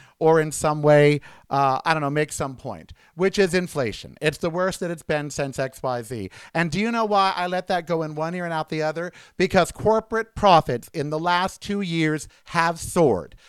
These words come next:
The Las Vegas Strip has made more money in the last six months than it did in the last three years,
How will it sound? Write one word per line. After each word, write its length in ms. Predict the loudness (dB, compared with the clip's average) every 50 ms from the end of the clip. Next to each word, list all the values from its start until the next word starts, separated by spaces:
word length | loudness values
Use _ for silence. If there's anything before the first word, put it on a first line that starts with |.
| _ _ _
The 100 | -4 -2
Las 280 | 2 2 2 2 2 2
Vegas 380 | 6 6 6 8 8 6 4 4
Strip 480 | 0 -6 2 4 4 4 4 2 -4 -12 -18 -14 _
has 240 | 2 2 2 2 2
made 240 | 0 0 0 0 0
more 300 | 2 2 4 4 4 2
money 340 | 2 0 0 -2 -2 -4 -4 0
in 140 | 0 2 4
the 100 | 4 4
last 320 | 6 6 6 6 4 4
six 300 | 4 4 4 4 2 2
months 260 | 2 2 2 0 -2 0
than 220 | 2 2 2 2
it 160 | -2 -6 -6
did 180 | -6 -6 -4 -4
in 80 | -4
the 100 | -6 -4
last 360 | -4 -2 -2 -2 -4 -6 -10 -10
three 220 | -6 -4 -4 -2
years, 520 | -2 0 2 4 4 4 4 2 0 -6